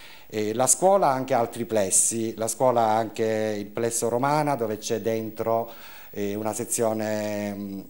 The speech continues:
di, tre sezioni dell'infanzia, ci sono undici classi della scuola primaria. Quest'anno abbiamo acquisito il plesso Exonmi, dove abbiamo cinque classi di scuola primaria,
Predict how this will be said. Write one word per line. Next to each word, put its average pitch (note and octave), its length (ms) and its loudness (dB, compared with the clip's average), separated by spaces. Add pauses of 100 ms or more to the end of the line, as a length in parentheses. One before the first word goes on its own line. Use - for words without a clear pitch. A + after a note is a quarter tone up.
di, G#2 200 -14 (180)
tre - 160 -2
sezioni A#2+ 500 -2
dell'infanzia, D#3 1040 0 (320)
ci - 100 -10
sono B2 220 2
undici A#2 760 -2
classi A2+ 440 0
della G#2+ 200 -2
scuola G#2+ 280 0
primaria. D3+ 720 0 (400)
Quest'anno C#3+ 560 4
abbiamo C3 260 0
acquisito B2+ 800 -2
il A#2+ 100 -2
plesso A#2+ 460 -2
Exonmi, A#2+ 800 0
dove A2+ 220 2
abbiamo A2 420 -2
cinque C3 380 -4
classi A#2 680 0 (320)
di G#2+ 120 -12
scuola A2+ 320 2
primaria, D3 760 2